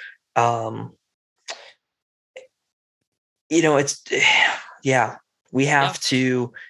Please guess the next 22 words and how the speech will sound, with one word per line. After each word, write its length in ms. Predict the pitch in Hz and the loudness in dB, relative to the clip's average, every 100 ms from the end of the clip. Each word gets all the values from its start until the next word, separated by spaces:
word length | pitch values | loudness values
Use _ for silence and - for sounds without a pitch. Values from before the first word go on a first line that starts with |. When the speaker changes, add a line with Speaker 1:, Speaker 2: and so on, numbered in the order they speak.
| _ - | _ -2
Speaker 1:
carry 320 | 160 160 156 | 2 4 4
ourselves 420 | 143 - 135 131 - | 4 4 2 0 -4
just 300 | 139 123 - | -2 -2 -2
a 60 | 120 | -2
certain 420 | - 143 - 120 | 0 0 0 -4
way 300 | 123 123 113 | -2 -2 -2
or 160 | - 117 | -4 -6
people 320 | - 127 117 | -6 -4 -2
aren't 260 | 98 110 - | -2 -2 -2
going 360 | 113 110 113 | -4 -4 -6
to 480 | - 107 107 107 107 - - - - _ - | -6 -6 -4 -6 -10 -16 -16 -18 -20 _ -12
follow 480 | - 127 117 107 - | 2 4 4 2 2
us. 440 | 120 113 110 - 123 | 2 4 2 0 -2
And 80 | |
it's 160 | 123 - | -4 -2
never 300 | 117 127 123 | 2 2 2
about 260 | 107 104 - | 2 0 0
following 360 | 107 107 110 | -2 -4 -2
us. 240 | 117 110 - | -2 -2 -4
It's 120 | - | -2
always 260 | 120 117 | 0 -2
about 340 | - 101 - | -2 0 0